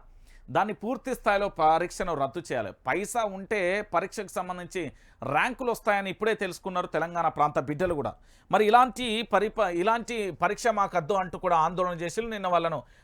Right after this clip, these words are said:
అరెస్ట్ కూడా చే-, అరెస్ట్ కూడా చేసిళ్ళు, పోలీస్ స్టేషన్ కూడా తరలించిన పరిస్థితి కనబడుతుంది. ఇక రాహుల్కు లేఖలో రక్తపు సంతకం, మీ హామీ కూడా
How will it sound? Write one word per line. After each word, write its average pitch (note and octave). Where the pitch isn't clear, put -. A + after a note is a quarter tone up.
అరెస్ట్ G3
కూడా G#3
చే-, F3
అరెస్ట్ E3
కూడా G3
చేసిళ్ళు, G3
పోలీస్ G#3
స్టేషన్ F3
కూడా E3+
తరలించిన D3+
పరిస్థితి D3
కనబడుతుంది. A2+
ఇక D3+
రాహుల్కు A3+
లేఖలో B3
రక్తపు G#3+
సంతకం, E3+
మీ F3
హామీ G#3+
కూడా G#3+